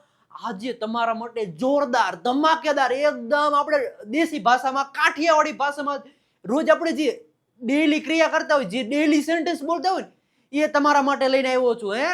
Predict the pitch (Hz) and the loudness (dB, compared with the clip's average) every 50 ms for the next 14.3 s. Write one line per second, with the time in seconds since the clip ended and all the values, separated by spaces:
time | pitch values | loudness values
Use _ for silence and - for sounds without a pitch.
0 | 330 - _ _ 202 226 233 240 233 240 233 226 233 233 233 226 233 226 233 233 | -4 -8 _ _ -8 -6 -4 -4 -4 -4 -4 -2 -2 -2 -2 -2 -4 -4 -4 -4
1 | 226 233 226 220 214 220 220 226 226 226 233 233 233 233 226 233 240 214 220 208 | -2 -4 -4 -4 -4 -2 -2 -2 -2 -2 -2 -2 -2 -4 -2 -2 -2 -2 -2 -2
2 | 175 220 214 214 214 202 208 208 202 202 196 196 190 - _ _ _ 175 175 185 | -4 0 0 0 0 -2 -6 -8 -8 -10 -10 -10 -14 -14 _ _ _ -6 -4 -4
3 | 190 175 185 - 180 185 185 180 165 160 160 165 165 160 165 170 170 165 160 160 | -4 -6 -10 -10 -8 -8 -6 -8 -8 -10 -10 -12 -14 -14 -14 -14 -18 -18 -18 -18
4 | 170 175 185 185 180 180 190 202 214 202 196 214 247 269 254 233 277 285 277 277 | -14 -8 -8 -8 -8 -10 -12 -14 -12 -12 -2 0 0 0 0 0 0 0 0 0
5 | 277 262 285 294 - 339 311 277 269 269 254 220 269 285 285 285 - _ _ _ | 0 0 2 4 6 6 6 6 4 2 0 -2 -2 -2 -2 -4 -10 _ _ _
6 | _ _ _ _ _ _ _ _ _ _ _ - _ _ 311 302 311 320 302 311 | _ _ _ _ _ _ _ _ _ _ _ -20 _ _ -6 -4 -4 -4 -4 -4
7 | 277 240 285 254 - - - _ 202 196 202 226 285 320 339 302 339 330 240 285 | -6 -4 -6 -6 -8 -8 -16 _ -12 -8 -4 0 0 2 2 2 2 2 0 0
8 | 320 302 311 370 370 269 285 302 302 262 285 302 285 - - 302 302 294 240 294 | 2 2 2 2 2 0 -2 -2 0 2 2 2 0 -2 -4 -4 -4 -2 0 0
9 | 269 262 254 254 208 220 240 262 262 247 254 240 254 254 240 - - 247 240 240 | 2 2 2 2 2 0 0 0 0 0 0 -2 -2 -2 -4 -6 -6 -8 -8 -6
10 | - 254 247 240 240 240 247 233 196 226 240 269 254 - 247 254 247 254 240 226 | -2 0 0 0 0 0 -2 -2 -2 -2 -2 -2 -2 -2 -4 -6 -6 -6 -4 -4
11 | 226 233 226 190 220 220 226 226 226 226 220 226 226 220 208 214 214 208 202 202 | -4 -6 -6 -8 -10 -6 -6 -4 -4 -4 -8 -8 -8 -8 -10 -10 -8 -6 -4 -4
12 | 214 220 233 220 202 185 190 196 202 208 208 202 - 233 233 220 - _ _ _ | -4 -4 -6 -6 -6 -4 -4 -4 -4 -4 -6 -8 -8 -10 -10 -10 -12 _ _ _
13 | _ _ _ - 254 285 - - 277 294 294 294 294 226 247 285 247 285 302 302 | _ _ _ -6 -6 -6 0 0 0 2 2 0 -4 -4 -4 -4 -4 -2 -2 0
14 | 285 269 226 175 - | 2 2 2 2 0